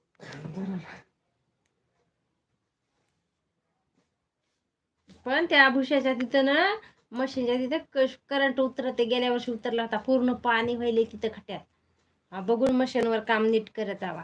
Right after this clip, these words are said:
Speaker 2: सावकाश आपलं. गेल्या वर्षी कसं ते करंट लागलं होतं,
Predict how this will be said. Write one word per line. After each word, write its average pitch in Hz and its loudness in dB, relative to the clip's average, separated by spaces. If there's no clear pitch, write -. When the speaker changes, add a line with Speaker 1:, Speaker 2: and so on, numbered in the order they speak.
Speaker 2:
सावकाश 175 -6
आपलं. - -20
गेल्या 233 -2
वर्षी 233 -2
कसं 302 -2
ते 370 2
करंट 240 -2
लागलं 190 4
होतं, 180 -8